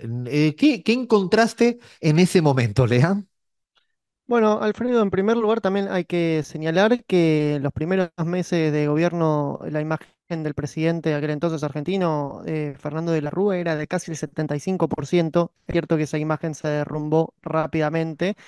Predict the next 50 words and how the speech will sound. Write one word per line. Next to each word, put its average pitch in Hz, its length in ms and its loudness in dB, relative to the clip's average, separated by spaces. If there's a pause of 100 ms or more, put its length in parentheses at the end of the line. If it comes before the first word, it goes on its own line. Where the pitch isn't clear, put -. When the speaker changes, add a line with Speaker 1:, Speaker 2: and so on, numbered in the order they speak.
(100)
Speaker 1:
O 120 100 -4
sea, 156 100 6
pero... 143 160 6
¿cuánto 214 260 8
Speaker 2:
pero - 0 -
Speaker 1:
tenía? 180 280 4
Speaker 2:
a- 175 180 4
Speaker 1:
Espérate 175 340 4
que 170 60 2
es 147 80 -2
un 165 100 4
buen 156 200 4
dato 127 260 4
este, 110 240 2
Lean. 110 220 2
Teníamos, 170 400 4
teníamos 165 280 2
a 185 40 2
un 165 80 -2
presidente 135 500 2
de 120 100 4
la 120 120 2
Rúa 151 320 4
con 127 160 0
una 143 100 2
imagen 139 320 0
positiva 151 520 2
del 151 260 4
setenta 120 440 2
y 113 120 2
algo 143 240 2
por 107 160 -2
ciento, 113 340 2
¿no? 185 360 0
Speaker 2:
Del 208 260 -8
setenta 226 360 0
y 214 40 -2
cinco 240 260 -2
por 190 120 0
ciento, 151 340 -2
así 175 260 -4
es, 151 180 -4
en 156 100 -10
los 151 120 -6
primeros 175 360 -2 (220)
meses 190 320 -4
en 160 80 -8
los 151 120 -8
cuales 165 380 -2
asume, 202 640 2